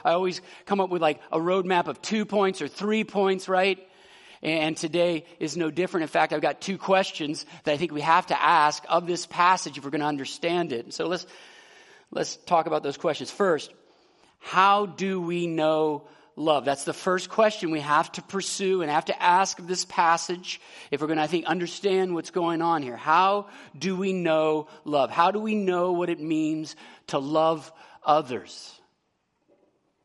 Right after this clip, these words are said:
That's the first question. And the second, how do we glorify God? How do we glorify God? What does and what doesn't bring God glory?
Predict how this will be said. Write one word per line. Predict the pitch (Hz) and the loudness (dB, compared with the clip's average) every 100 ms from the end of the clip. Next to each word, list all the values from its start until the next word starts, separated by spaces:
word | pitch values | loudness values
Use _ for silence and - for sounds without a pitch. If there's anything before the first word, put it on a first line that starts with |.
| _ _ _ _ _ _ _ _ - | _ _ _ _ _ _ _ _ -16
That's | 110 - | -14 -14
the | |
first | - 165 135 | -10 -8 -6
question. | - - 101 - - _ _ _ - - - | -8 -12 -12 -14 -18 _ _ _ -20 -20 -8
And | 139 | -6
the | 147 | -4
second, | - 208 190 147 - | 0 2 2 -2 -2
how | 170 180 | 4 4
do | 208 214 | 4 -2
we | 214 | -4
glorify | 165 175 170 180 185 175 156 139 135 | -4 -4 0 2 0 0 2 4 4
God? | 156 175 202 202 101 - - _ _ _ _ _ _ _ _ _ _ _ _ _ - | 2 2 4 4 0 -8 -20 _ _ _ _ _ _ _ _ _ _ _ _ _ -14
How | 120 | -6
do | 151 | -4
we | 220 | -4
glorify | - 180 190 185 190 185 | -2 0 0 2 2 2
God? | 180 170 143 | 2 0 0
What | 165 214 220 170 | 0 0 0 0
does | 202 180 185 185 - - | 2 4 2 -4 -12 -6
and | 165 | -2
what | 170 202 196 135 | 2 2 0 0
doesn't | 202 208 160 180 180 - | 4 4 2 -6 -6 -16
bring | 156 160 190 196 208 | -6 0 2 2 0
God | 175 170 170 165 | 2 4 4 2
glory? | 185 208 233 175 101 | 0 4 4 2 -4